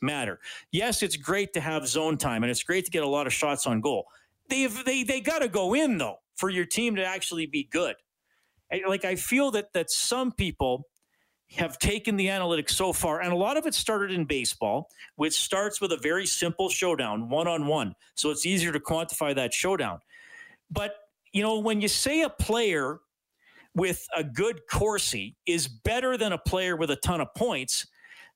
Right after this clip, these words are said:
that's like saying in baseball, a guy who hit forty balls that died at the rain, the, the warning track and got caught is better than the guy that hit twenty home runs. I mean, at some point you have to acknowledge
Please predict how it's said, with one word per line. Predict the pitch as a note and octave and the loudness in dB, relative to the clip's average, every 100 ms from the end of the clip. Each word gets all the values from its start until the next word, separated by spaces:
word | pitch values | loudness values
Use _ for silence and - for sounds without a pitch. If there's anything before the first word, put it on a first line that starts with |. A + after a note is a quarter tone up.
| - | -4
that's | B3 - | -4 0
like | C4 A#3+ | 0 0
saying | - A3+ A3+ | 0 0 2
in | G#3 F3 | 2 2
baseball, | G3+ A#3 - F3 D3 C#3 C3+ _ - - | 0 0 -2 0 2 0 -2 _ -14 -4
a | D#3+ | -4
guy | C3 F#3 G3+ A3+ | -2 -2 0 0
who | G#3+ D#3+ F#3+ | -2 0 2
hit | D#3+ F#3+ F#3+ - _ _ | 2 0 -2 -6 _ _
forty | - - - A3+ B3+ C4 A#3+ | -10 -8 -2 2 2 2 0
balls | D#3 G#3+ G#3+ E3+ E3 | 0 0 4 4 2
that | - D3+ A#2 | 0 -2 -2
died | F3 F#3+ A3 F#3+ | -2 0 0 0
at | - | -2
the | D#3+ | 0
rain, | D#3 G3+ G#3+ E3 | 2 2 0 0
the, | D#3 D3+ | 0 0
the | C#3 | 0
warning | C#3 G#3 G#3 | 0 2 2
track | E3+ F3 E3 | 0 0 0
and | D3+ | 0
got | D3+ C3+ - | 0 0 -2
caught | F#3+ F#3 C3 - _ _ _ _ - | -2 0 0 -4 _ _ _ _ -4
is | F#3+ F#3+ | 0 0
better | B2+ G#2+ A#3 C4 A#3+ | -2 -4 0 2 2
than | G3 | 0
the | D#3 | -2
guy | D3 D#3 E3 | -2 -2 0
that | D3 | 0
hit | D#3+ - | -2 -2
twenty | E3+ E3 | -2 0
home | D3 D3+ C#3+ | 2 2 2
runs. | D#3+ A2 - - _ - | 0 -2 -8 -8 _ -2
I | G#3 | 0
mean, | B3 | 2
at | A#3 | 2
some | - D#4 | 0 0
point | D4 C4+ A#3 | 0 0 0
you | |
have | C4 - | -2 0
to | A3+ | -2
acknowledge | G3+ B3+ B3+ F#3 F3 | 0 0 2 0 -2